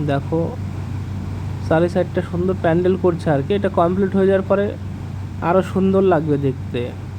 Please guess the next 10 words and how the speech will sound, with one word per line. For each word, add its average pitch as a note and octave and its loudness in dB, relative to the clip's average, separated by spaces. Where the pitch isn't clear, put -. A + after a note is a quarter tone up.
তো F#3 2
তোমাদের F#3+ 4
কমপ্লিট F3 2
ভিডিওটাও F3 4
দেখাবো, D#3 2
মানে C#3 0
প্যান্ডেলটা D3+ 0
হয়ে D#3 4
যাওয়ার E3+ 4
পরে E3+ 4